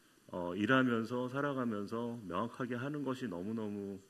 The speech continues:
그 직업과 하는 일에 중요하다라고 생각을 하게 됐어요.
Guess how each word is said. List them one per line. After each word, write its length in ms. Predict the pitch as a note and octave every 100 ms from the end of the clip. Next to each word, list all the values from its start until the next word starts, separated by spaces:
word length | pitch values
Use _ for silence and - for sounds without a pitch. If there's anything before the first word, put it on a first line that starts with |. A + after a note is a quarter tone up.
| _ _
그 280 | - F#2 F2+
직업과 760 | - G2+ A2 A2 - G2+ F#2+ F#2
하는 260 | B2+ C3
일에 220 | A2 F#2
중요하다라고 640 | F#2 - G#2 G#2+ G2 F2+ F2+
생각을 500 | F2+ A#2+ G2+ F#2+ F2+ F#2 _ _ _ _ _ _ _ _
하게 220 | - D3+
됐어요. 480 | C3 F2+ - E2+ E2